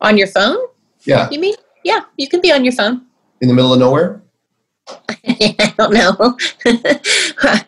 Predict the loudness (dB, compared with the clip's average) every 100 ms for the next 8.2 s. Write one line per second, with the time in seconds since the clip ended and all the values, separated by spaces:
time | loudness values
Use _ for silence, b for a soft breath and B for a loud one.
0 | B B -12 -8 -2 -2 0 0 0 0
1 | -2 -2 -6 -4 -6 -6 -2 2 2 0
2 | -2 -2 -2 -4 -4 -4 -8 -12 -10 -8
3 | -6 -6 -4 -4 -4 -6 -6 -6 -4 -4
4 | 0 0 2 0 0 0 0 0 -2 -2
5 | -2 0 0 0 0 -2 -2 -2 -4 -4
6 | -2 0 4 4 4 2 0 0 2 2
7 | 4 2 2 0 -2 -4 0 2 2 0
8 | 0 -2